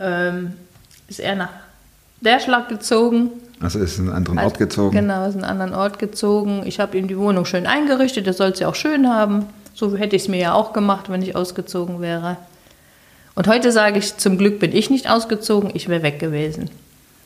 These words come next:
Speaker 1: Das wäre für mich der
Speaker 2: Der Sprung.
Speaker 1: Absprung gewesen.
Speaker 2: Mhm.
Speaker 1: Definitiv. Und in dieser Wohnung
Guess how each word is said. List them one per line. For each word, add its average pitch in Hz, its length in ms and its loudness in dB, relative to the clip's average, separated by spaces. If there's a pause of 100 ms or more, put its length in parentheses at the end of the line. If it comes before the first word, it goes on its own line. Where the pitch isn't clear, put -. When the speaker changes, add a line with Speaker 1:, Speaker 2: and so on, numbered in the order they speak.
Speaker 1:
Das 180 200 0
wäre 180 120 4
für 170 140 2
mich 165 300 -2 (460)
der - 80 0
Speaker 2:
Der - 80 4
Sprung. - 240 0
Speaker 1:
Absprung 80 240 4
gewesen. 67 480 -4 (100)
Speaker 2:
Mhm. 82 300 0 (960)
Speaker 1:
Definitiv. 156 600 -2 (2250)
Und 190 160 0
in 180 100 2
dieser 190 300 4
Wohnung 226 600 4